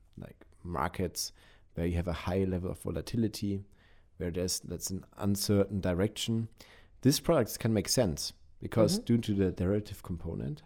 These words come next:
Speaker 1: high volatility is benefiting the pricing. So I don't want to dive too deep into the detail here right now, but, um, higher levels of volatility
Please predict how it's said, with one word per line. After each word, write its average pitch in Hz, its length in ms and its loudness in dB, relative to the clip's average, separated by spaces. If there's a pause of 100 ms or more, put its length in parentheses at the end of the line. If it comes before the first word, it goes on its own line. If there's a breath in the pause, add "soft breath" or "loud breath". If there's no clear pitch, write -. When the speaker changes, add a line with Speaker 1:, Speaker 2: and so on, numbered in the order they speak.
(100)
Speaker 1:
high 113 280 0
volatility 104 960 2 (1200 soft breath)
is 107 220 0
benefiting 104 560 2
the 92 80 -2
pricing. - 520 -2
So - 160 -4
I 90 60 2
don't 107 180 4
want 110 180 2
to 104 180 4 (140)
dive 104 360 2 (100)
too 123 420 8
deep 107 320 2
into 107 180 -2
the 95 140 0
detail 120 340 2
here 87 180 2
right 82 180 0
now, 92 300 0 (440 loud breath)
but, 104 300 2 (100)
um, 95 400 0 (120)
higher 110 220 4
levels 107 340 6
of - 120 -8
volatility 120 760 0